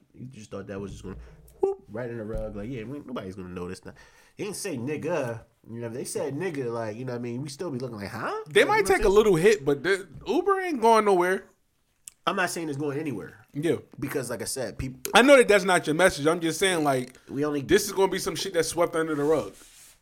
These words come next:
Speaker 1: I mean,
Speaker 2: Unfortunately.
Speaker 1: I just feel as though if, if you, if you're black, you shouldn't ride it. You know what I mean? Me personally.
Speaker 2: That's never gonna happen.
Speaker 1: I, I said I feel like I
Speaker 2: <laughs> Right.
Speaker 1: I, I, I feel
Speaker 2: I
Speaker 1: like
Speaker 2: agree. I totally agree,
Speaker 1: if
Speaker 2: but
Speaker 1: you
Speaker 2: that's never gonna
Speaker 1: Yeah.
Speaker 2: happen.
Speaker 1: I feel like you have <laughs> Lyft, you have Lyft, you have,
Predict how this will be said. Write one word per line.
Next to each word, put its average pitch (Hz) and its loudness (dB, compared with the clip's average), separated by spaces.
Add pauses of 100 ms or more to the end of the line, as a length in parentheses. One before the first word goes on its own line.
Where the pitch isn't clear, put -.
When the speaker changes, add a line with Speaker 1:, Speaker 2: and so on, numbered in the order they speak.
(280)
Speaker 1:
I 151 -2
mean, 143 -6
Speaker 2:
Unfortunately. 131 4
Speaker 1:
I 151 0
just 156 -8
feel 147 -6
as 135 -6
though 135 -4
if, 123 -6
if 123 -10
you, 104 -10
if 123 -10
you're 117 -8
black, 120 -8
you 117 -10
shouldn't 98 -10
ride 90 -12
it. - -20
You 101 -12
know 101 -10
what 98 -10
I 98 -10
mean? 98 -8
Me 101 -8
personally. 127 -2
Speaker 2:
That's 156 0
never 135 6
gonna 110 -2
happen. 101 -14 (100)
Speaker 1:
I, 170 -2
I 135 2
said 135 -4
I 120 0
feel - -2
like - 2
I 214 6
Speaker 2:
<laughs> - 10
Right. 156 6
Speaker 1:
I, - -8 (340)
I, 110 -10
I 107 -8
feel - 0
Speaker 2:
I 240 12
Speaker 1:
like 220 6
Speaker 2:
agree. 220 6
I 214 8
totally 208 4
agree, 170 2
Speaker 1:
if 135 0
Speaker 2:
but 139 4
Speaker 1:
you 170 6
Speaker 2:
that's 147 4
never 147 6
gonna 120 -2
Speaker 1:
Yeah. 123 0
Speaker 2:
happen. 104 -4 (340)
Speaker 1:
I 117 -4
feel 135 -6
like 131 -4
you 120 -8
have 110 -4
<laughs> 92 -18
Lyft, 98 -6
you 113 -8
have 107 -8
Lyft, 113 -6
you 113 -8
have, 117 -6